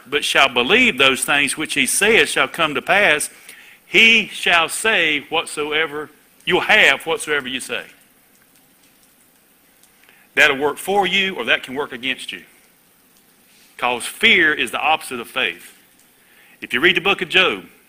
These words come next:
and I encourage you to read every book, read the books of the Bible, but don't just read the first, second, third chapter and get a, and try to get an understanding of what's going on. Read the whole book.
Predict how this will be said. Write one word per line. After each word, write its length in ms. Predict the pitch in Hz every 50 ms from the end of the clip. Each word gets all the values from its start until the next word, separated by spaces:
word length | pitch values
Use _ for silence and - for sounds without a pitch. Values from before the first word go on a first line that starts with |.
| _ _ _ _ _ _ _
and 120 | - 107 120
I 120 | 147 175
encourage 300 | 170 127 160 185 180 139
you 60 | 117
to 60 | 110 104
read 220 | 131 156 160 143
every 260 | 139 151 165 156 160
book, 240 | 143 135 165 165 117
read 180 | 131 175 196 156
the 60 | -
books 300 | 127 156 175 147 - -
of 60 | 131
the 60 | 127
Bible, 460 | 113 120 147 160 139 113 110 107 104 - - - - - - - _ -
but 160 | 120 117 117
don't 260 | 139 165 175 180 165 151
just 200 | 165 147 - 147
read 200 | 165 160 151 123
the 80 | 120
first, 340 | - - 156 160 143 - -
second, 320 | - 156 151 147 139 113
third 240 | - 143 147 143 -
chapter 300 | - 143 127 123 - 120
and 100 | 107 101
get 140 | 110 127 117
a, 120 | 107 110
and 160 | - 107 - -
try 140 | - 139
to 60 | 120 110
get 160 | 110 123 117
an 80 | 117
understanding 420 | 120 123 123 104 - - 127 120 113
of 80 | 104
what's 160 | 117 120 110 -
going 220 | 120 117 117 120
on. 160 | 113 104 101
Read 240 | 113 147 165 - 113
the 100 | 110 101
whole 260 | 95 117 160 165 160
book. 320 | 135 147 151 127 104 92